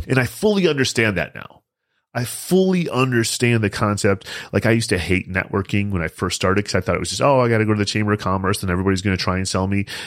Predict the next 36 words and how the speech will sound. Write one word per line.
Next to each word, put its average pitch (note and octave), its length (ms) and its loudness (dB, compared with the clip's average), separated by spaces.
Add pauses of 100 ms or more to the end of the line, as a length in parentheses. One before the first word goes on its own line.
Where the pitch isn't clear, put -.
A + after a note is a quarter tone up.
you F#2 100 0
know, F2+ 140 4
fucking F2+ 300 0
life F#2+ 320 2
insurance F#2+ 560 0
or F#2+ 40 0
something. G2 520 0
And, F2+ 240 -2
you G2 100 2
know, E2+ 240 2 (280)
and G2+ 120 2
it's F#2+ 100 0
just F#2+ 140 -2
gonna G2+ 140 2
be G2+ 100 4
awkward." F#2 540 2 (260)
But A2 120 -4
now A2+ 140 4
I A2+ 40 4
realize, G2+ 240 4
no, E2 160 -2
that's D#2+ 140 -4
not E2+ 160 -4
what D#2+ 80 -8
net-, E2 180 -6 (180)
networking F2 480 -4
is. F2 100 -6
Networking G#2+ 420 0
is F2+ 100 -2
finding F2 240 -2
like-minded F2+ 580 0
people F2+ 300 -4
in G2 80 -2
your G#2 80 0
business F#2 360 0
who F#2+ 160 2